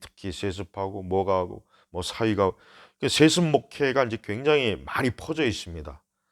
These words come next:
근데 그런 교회들이 어떻게 되느냐? 시간이 가면 갈수록 쇠퇴합니다. 반드시 쇠퇴하게 돼 있어요.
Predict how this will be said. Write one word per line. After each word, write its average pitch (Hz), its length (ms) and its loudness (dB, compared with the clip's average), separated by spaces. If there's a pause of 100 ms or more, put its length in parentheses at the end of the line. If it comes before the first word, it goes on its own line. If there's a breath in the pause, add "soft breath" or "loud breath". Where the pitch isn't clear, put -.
(400)
근데 165 180 0
그런 160 400 6
교회들이 123 680 2 (280)
어떻게 127 280 -4
되느냐? 90 320 0
시간이 165 480 2
가면 131 300 -4
갈수록 107 420 -6
쇠퇴합니다. 87 680 -6 (480)
반드시 147 400 -6
쇠퇴하게 131 380 -8
돼 85 80 -10
있어요. - 280 -16